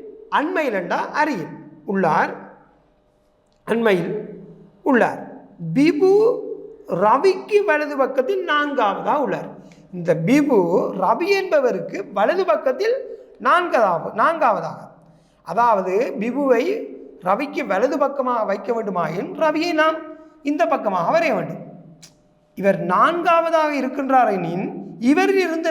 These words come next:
நான்காவதாக நாம் ரவியை வரைய வேண்டும். ஒன்று, இரண்டு, மூன்று, நான்கு.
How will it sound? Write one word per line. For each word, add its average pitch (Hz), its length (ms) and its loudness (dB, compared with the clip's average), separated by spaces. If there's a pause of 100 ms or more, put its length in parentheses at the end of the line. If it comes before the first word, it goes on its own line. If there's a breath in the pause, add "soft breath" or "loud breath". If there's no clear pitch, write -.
நான்காவதாக 202 800 0
நாம் 285 140 -2 (100)
ரவியை 233 300 -2 (460)
வரைய 220 300 2
வேண்டும். - 260 -8 (800)
ஒன்று, 180 340 0 (2500)
இரண்டு, 202 400 2 (2500)
மூன்று, 202 480 2 (2250)
நான்கு. 220 360 0